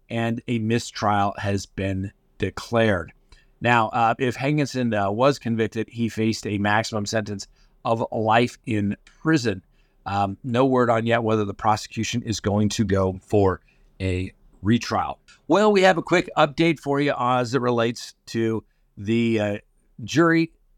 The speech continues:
that, uh, was hearing the charges of Caitlin Armstrong. Well, guess what? It only took her two hours to be convicted unanimously by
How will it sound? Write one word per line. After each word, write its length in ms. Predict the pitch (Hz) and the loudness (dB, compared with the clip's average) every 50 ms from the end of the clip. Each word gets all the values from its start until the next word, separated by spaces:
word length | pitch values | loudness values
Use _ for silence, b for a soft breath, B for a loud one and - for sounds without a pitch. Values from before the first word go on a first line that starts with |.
| _ _ - | _ _ -4
that, 280 | 113 113 110 - - 120 | -2 -2 -2 -2 -2 -2
uh, 80 | 107 101 | -2 0
was 180 | 104 107 - | -2 -2 -4
hearing 340 | - - 160 160 156 147 135 | -4 -2 0 0 2 2 0
the 120 | 127 123 | 0 -2
charges 420 | 104 - - 120 123 117 113 104 101 | -2 0 2 2 2 2 0 -2 -4
of 140 | 95 - - | -6 -6 -6
Caitlin 420 | - 131 123 - 135 127 117 117 - | -6 -6 -4 -4 -2 -4 -4 -4 -4
Armstrong. 640 | - 120 123 135 143 127 - - 131 110 98 90 - _ _ _ _ _ _ _ _ - | 0 2 2 4 2 0 -2 0 0 0 0 0 -6 _ _ _ _ _ _ _ _ 0
Well, 160 | 139 147 143 | 2 2 2
guess 240 | 131 143 135 - - | 4 2 0 0 -2
what? 220 | 120 113 92 101 | -4 -4 -2 -2
It 80 | 110 123 | 0 0
only 220 | 147 165 175 165 | 2 2 2 0
took 280 | - - 151 151 143 - | 0 -2 -2 -2 -2 -2
her 280 | - 127 127 127 123 - _ _ _ _ _ _ _ _ _ _ _ _ - | -4 -4 -4 -4 -6 -10 _ _ _ _ _ _ _ _ _ _ _ _ -8
two 220 | - - 226 226 | -2 2 6 8
hours 460 | 214 180 151 123 101 85 - - - _ _ _ _ _ _ _ _ _ _ - | 8 8 8 6 4 0 -6 -10 -20 _ _ _ _ _ _ _ _ _ _ -12
to 120 | - 135 | -8 -4
be 140 | 120 135 135 | -2 -2 -2
convicted 520 | - - 123 120 127 123 - 123 120 120 - | -2 -2 0 0 0 0 0 -2 -4 -4 -4
unanimously 800 | - 123 113 120 120 120 123 123 117 - - 117 117 117 120 - | -4 -2 0 2 2 2 2 2 0 -2 -2 -2 -2 -2 -2 -4
by 400 | - 101 107 101 104 104 104 | -4 0 2 4 4 2 0